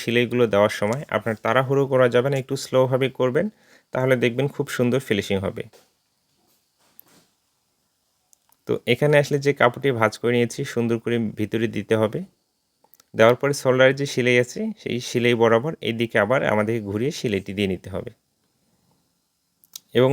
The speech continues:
ব্যান্ডটি সেট করার সময় হাফ ইঞ্চি বা দুই সুত কাপড় রেখে যে আমরা সেলাইটি দিয়েছি, সেইটির উপর দিয়ে এখানে একটি চাপ সেলাই দিতে হবে। তাহলে আমরা এই সেলাইটি এক মাথা থেকে শুরু করেছি, সম্পূর্ণটাই ঘুরে এসে আবার ওইখানে আমাদেরকে শেষ করতে হবে। ওকে, এইভাবে এই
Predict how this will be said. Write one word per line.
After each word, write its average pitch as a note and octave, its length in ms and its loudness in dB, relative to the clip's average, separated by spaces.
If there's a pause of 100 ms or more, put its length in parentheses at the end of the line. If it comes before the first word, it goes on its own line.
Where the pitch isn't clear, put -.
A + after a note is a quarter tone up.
ব্যান্ডটি C3+ 320 4
সেট C#3+ 280 -2
করার C#3 200 0
সময় C#3 220 0
হাফ A#2+ 280 0
ইঞ্চি C3 220 -2
বা B2+ 120 6
দুই B2 160 0
সুত B2 260 -2
কাপড় A#2 280 0
রেখে B2+ 200 -2
যে C3 160 -2
আমরা B2 120 2
সেলাইটি A2+ 380 -2
দিয়েছি, A2+ 360 0 (680)
সেইটির B2+ 320 0
উপর C3 240 0
দিয়ে C#3 180 2
এখানে B2+ 200 4
একটি C#3+ 240 -2
চাপ C#3 180 2
সেলাই G2+ 280 -2
দিতে - 160 -6
হবে। - 220 -10 (960)
তাহলে C3+ 300 4
আমরা D#3 180 2 (160)
এই C3 160 0
সেলাইটি C#3+ 320 0 (180)
এক A2 100 0
মাথা C3 240 0
থেকে C#3 180 -4 (100)
শুরু B2 200 0
করেছি, C3 320 -2 (120)
সম্পূর্ণটাই B2+ 600 2
ঘুরে A#2 220 2
এসে C3 180 -2
আবার B2+ 200 4
ওইখানে B2+ 320 2 (100)
আমাদেরকে G#2+ 300 -2 (100)
শেষ F#3+ 180 -2
করতে - 280 -10
হবে। F#2+ 240 -2
ওকে, F#3 160 -6 (1300)
এইভাবে C#3+ 360 4 (160)
এই C3+ 60 0